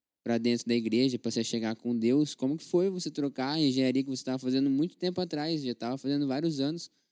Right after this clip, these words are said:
pra psicologia, que mudou no seu coração pra você mudar drasticamente, porque exatas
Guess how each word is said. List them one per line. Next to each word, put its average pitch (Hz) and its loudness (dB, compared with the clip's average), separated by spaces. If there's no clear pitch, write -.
pra 151 0
psicologia, 170 -2
que 147 -2
mudou 147 6
no 147 0
seu 139 -2
coração 123 -4
pra 143 -10
você 175 -6
mudar 165 -10
drasticamente, 156 -8
porque 127 0
exatas 120 0